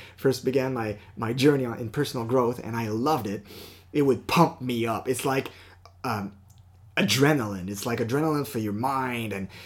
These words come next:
basically it, it makes you feel like the Hulk. <laughs> You go like, "Roar! I'm gonna smash through walls today," and you feel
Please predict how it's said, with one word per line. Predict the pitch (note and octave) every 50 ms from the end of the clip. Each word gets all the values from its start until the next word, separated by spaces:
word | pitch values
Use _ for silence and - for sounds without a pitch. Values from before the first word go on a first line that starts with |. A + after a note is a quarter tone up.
| - - - - - -
basically | D#3 G3+ A3 A#3 - F#3+ - D3 D3 C#3+ C3+
it, | B2+ B2+ C3 C3 B2+ B2+ C3 B2+
it | D#3+
makes | F3+ G3+ - -
you | E3
feel | - - G#3 A3 G3+
like | F3 D3 B2+
the | A#2 A#2
Hulk. | - - - D#3 D#3 A#2+ F#2+ - - - - - -
<laughs> | C#4 - - - C#4+ D4+ D4+ - - D4 D#4 - - C4 D4 D#4 - - G#3 G3+ - - -
You | - F3 F#3
go | G3 A3+
like, | G3+ E3 C3+ A2+ - - - - - - -
"Roar! | B3+ F#4+ - - B4 B4+ B4 A#4 G#4+ - A#3 - A#4 A4+ - A#3 A3 G#3+ G#3+ G3+ G3 F#3 E3+ - - - - -
I'm | F3 G3 G3+
gonna | F#3+ G3 G3 G3 C4
smash | - - - - - - F4 E4+ D4 C4+ - - - -
through | - F#4 E4+ C#4+ D4+ D#4 C#4 D4
walls | D#4+ C#4 A#3+ A#3 G3 G3+ - -
today," | - - D#3+ E3 E3 D#3 D3 D3 C#3+
and | D3 D3+ D#3+
you | E3+ F3
feel | D3 - - A3 G3+ D3+ - -